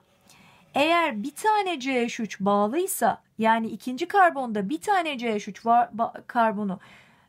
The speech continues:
e, özür dilerim, ikinci karbonda bir tane C H üç varsa bu durumda onu izo ön eki ile okuyorum. Bu çok önemli bir kural arkadaşlar.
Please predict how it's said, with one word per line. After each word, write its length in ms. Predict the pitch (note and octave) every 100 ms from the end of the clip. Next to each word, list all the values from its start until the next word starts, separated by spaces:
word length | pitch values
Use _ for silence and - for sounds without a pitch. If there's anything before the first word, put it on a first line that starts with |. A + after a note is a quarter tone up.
| -
e, 60 |
özür 420 | G#3 G3+ A#3 C4+ C#4
dilerim, 320 | A3+ A#3+ E4
ikinci 420 | C4+ - C#4+ D4+
karbonda 680 | F4+ F#4+ E4 C4 A3+ G3+ G#3
bir 120 | G#4+
tane 380 | - G#4 D#4 C#4
C 200 | A#3 A#3
H 180 | G#3+ -
üç 160 | F3+ -
varsa 600 | G3 C#4 F#4+ G4+ - B3 - _ _ -
bu 200 | C#4+ F4+
durumda 400 | F#4 D4 A#3 -
onu 380 | F4 D#4+ E3+ - _ _ _ -
izo 380 | F4 F4 F4+
ön 180 | D4 D#4
eki 280 | C#4+ - C4+
ile 180 | B3+ A#3
okuyorum. 580 | A3+ - A#3+ G#3+ F3+ - _
Bu 60 | E4
çok 220 | F#4 E4+
önemli 380 | D#4+ D4 C4 B3
bir 140 | A#3
kural 260 | - A3 G3+
arkadaşlar. 640 | G3 F#3 F#3+ F#3 F3+ -